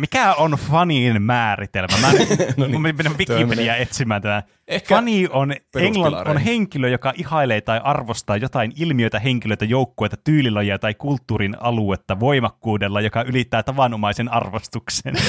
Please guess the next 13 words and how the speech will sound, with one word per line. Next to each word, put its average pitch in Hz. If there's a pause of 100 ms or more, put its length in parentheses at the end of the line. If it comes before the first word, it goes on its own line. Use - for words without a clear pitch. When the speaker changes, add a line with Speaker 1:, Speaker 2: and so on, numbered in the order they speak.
(460)
Speaker 2:
<laughs> 294
Okei. 117 (1120)
Speaker 3:
Niin, 147
Speaker 2:
Oota, 135
Speaker 3:
on 147
Speaker 2:
mitä 170
ne 120
oli 107
ne 110 (100)
vaihtoehdot, 104
mitä 104
pystyi 202
fanittamaan? 110